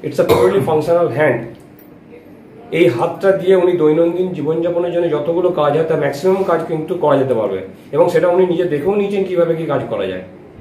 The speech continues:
লেখা থেকে আরম্ভ করে দৈনন্দিন কাজকর্ম, হাত ধোয়া, কাপড় কাচা, গ্লাভস ধোয়া,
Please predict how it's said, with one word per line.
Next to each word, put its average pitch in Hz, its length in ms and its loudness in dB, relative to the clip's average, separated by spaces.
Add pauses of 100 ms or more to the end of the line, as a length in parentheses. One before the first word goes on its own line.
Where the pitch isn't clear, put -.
(280)
লেখা 139 260 2
থেকে 180 240 0
আরম্ভ 180 380 0
করে 180 380 0 (420)
দৈনন্দিন 165 460 2
কাজকর্ম, 160 460 0
হাত 143 300 -2
ধোয়া, 156 280 0
কাপড় 143 360 -6
কাচা, 143 260 -2
গ্লাভস 139 300 0
ধোয়া, 147 400 -4